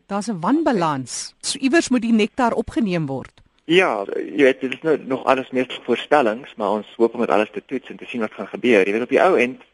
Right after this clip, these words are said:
Speaker 2: wonder mens wat gaan gebeur met die Protea populasies. As die Proteas regtig afhang van die voëls om sade te produseer,
Speaker 1: Ja.
Speaker 2: met ander woorde, sonder bestuiving maak hierdie Proteas nie sade nie. Dan verwag 'n mens dat in areas waar jy nou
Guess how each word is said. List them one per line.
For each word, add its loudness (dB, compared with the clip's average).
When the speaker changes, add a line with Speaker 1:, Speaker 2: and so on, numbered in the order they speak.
Speaker 2:
wonder 0
mens 0
wat -4
gaan -6
gebeur 4
met -4
die -6
Protea -2
populasies. -2
As -8
die -4
Proteas 0
regtig 0
afhang -6
van -12
die -8
voëls 0
om -14
sade 0
te -8
produseer, -2
Speaker 1:
Ja. -16
Speaker 2:
met -16
ander -18
woorde, -2
sonder 0
bestuiving -2
maak -8
hierdie -16
Proteas -12
nie -14
sade -6
nie. -20
Dan -8
verwag 0
'n -4
mens -2
dat -4
in -4
areas 0
waar 0
jy 0
nou -4